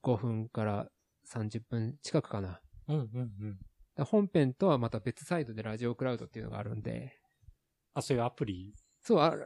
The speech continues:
Speaker 1: アプリで。
Speaker 2: そうだね。でも、「それ聞けよ」って言われて、うん、全然チェックしてなかっ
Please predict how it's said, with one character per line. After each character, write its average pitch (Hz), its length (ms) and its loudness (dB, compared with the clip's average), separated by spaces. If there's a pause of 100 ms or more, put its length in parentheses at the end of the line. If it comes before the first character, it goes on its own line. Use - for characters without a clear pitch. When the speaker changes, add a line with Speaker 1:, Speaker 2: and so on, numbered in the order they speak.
(100)
Speaker 1:
ア 143 100 4
プ 127 120 4
リ 113 80 2
で。 107 340 -6 (340)
Speaker 2:
そ - 260 -12
う 90 60 -12
だ 92 100 -14
ね。 98 80 -18 (300)
で 117 60 -12
も、 101 140 -12
「そ - 200 -8
れ 113 80 -4
聞 - 200 -12
け 170 120 -2
よ」 123 140 0
っ 98 40 -10
て - 140 -10
言 95 80 -4
わ 95 100 -6
れ 95 60 -14
て、 98 260 -8 (400)
う 110 40 -6
ん、 104 300 -4
全 120 140 -2
然 123 200 -2
チ - 120 -6
ェ - 40 -4
ッ - 20 -20
ク - 80 -14
し - 60 -8
て 123 80 0
な 101 60 -4
か 104 60 -10
っ - 20 -20